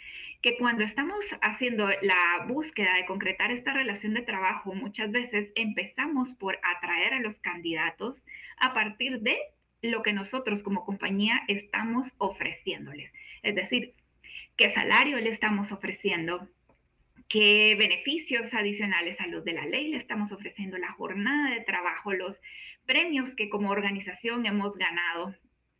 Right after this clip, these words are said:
y esta serie de, de datos, ¿verdad? Que son los que le ofrecemos a las personas para poderlas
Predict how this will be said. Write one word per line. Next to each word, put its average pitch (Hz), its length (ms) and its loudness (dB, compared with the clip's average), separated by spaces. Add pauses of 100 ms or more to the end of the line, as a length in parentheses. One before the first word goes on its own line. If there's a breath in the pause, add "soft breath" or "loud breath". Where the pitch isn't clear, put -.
(300)
y 220 200 2
esta 254 280 0
serie 247 300 2
de, 220 280 4
de 185 340 4
datos, 190 400 2
¿verdad? 170 380 2
Que 202 160 0
son 202 160 0
los 220 160 -2
que 233 260 -2
le 226 260 2
ofrecemos 175 800 -4
a 180 160 -2
las 170 200 -6
personas 190 560 -6
para 269 240 -4
poderlas 156 440 -6